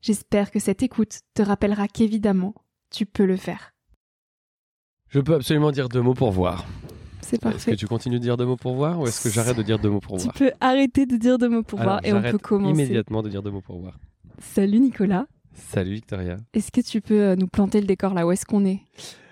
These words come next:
Speaker 2: On est non loin de chez moi. On a marché un petit peu dans la forêt qui aborde ma maison et on s'est perdu sur une petite table, euh, en plein milieu de cette forêt pour discuter ensemble pendant une petite heure.
Speaker 1: Ouais, au milieu des pins.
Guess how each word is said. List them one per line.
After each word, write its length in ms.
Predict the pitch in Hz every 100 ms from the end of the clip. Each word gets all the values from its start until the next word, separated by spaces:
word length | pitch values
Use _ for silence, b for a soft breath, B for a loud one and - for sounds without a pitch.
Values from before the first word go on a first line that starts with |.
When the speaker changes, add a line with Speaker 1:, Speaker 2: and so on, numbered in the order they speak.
| B 110
Speaker 2:
On 220 | 113 113
est 720 | 120 120 120 117 117 113 113
non 180 | 113 156
loin 200 | 185 185
de 60 | 180
chez 220 | - 135
moi. 420 | 117 98 92 104
On 180 | 127 123
a 100 | 107
marché 360 | 110 104 - 113
un 140 | 104
petit 240 | 95 - 104
peu 220 | - 110
dans 100 | 107
la 100 | 95
forêt 460 | - 110 98 104
qui 300 | - 104 98
aborde 400 | 95 95 101 104 101
ma 100 | 101
maison 500 | 98 87 90 117 175
et 140 | 120
on 60 | 101
s'est 160 | 110
perdu 560 | 98 110 90 92 95 131 b b b b b
sur 200 | - 117
une 140 | 113
petite 460 | - 123 - - 107 - -
table, 380 | 90 90 110 107 - - B B B B B -
euh, 480 | 95 87 85 82 90
en 80 | 92
plein 140 | 123
milieu 160 | 117 107
de 60 | -
cette 160 | 95
forêt 400 | - 90 85 127
pour 240 | - 107 101
discuter 500 | 113 - 123 185 196
ensemble 360 | - 226 233
pendant 160 | 156 123
une 100 | 120
petite 260 | 131 151 240
heure. 180 | 202 117
Speaker 1:
Ouais, 380 | 202 214 226 -
au 60 | 214
milieu 220 | 220 254
des 120 | 247
pins. 320 | 233 220 202